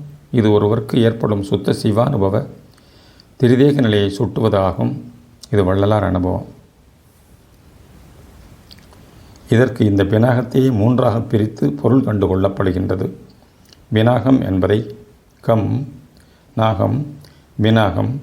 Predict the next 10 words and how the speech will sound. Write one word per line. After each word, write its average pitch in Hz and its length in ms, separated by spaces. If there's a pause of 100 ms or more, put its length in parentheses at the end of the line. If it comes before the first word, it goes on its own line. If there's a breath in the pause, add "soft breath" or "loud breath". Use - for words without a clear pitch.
என 110 140
பிரித்து 117 440
பொருள் 120 320
காணுதல் 107 360
வேண்டும். 92 400 (1300)
கம் 143 380
தலை 123 420
மெய்யறிவு 110 420
விளங்கும் 98 320
இடம். 107 260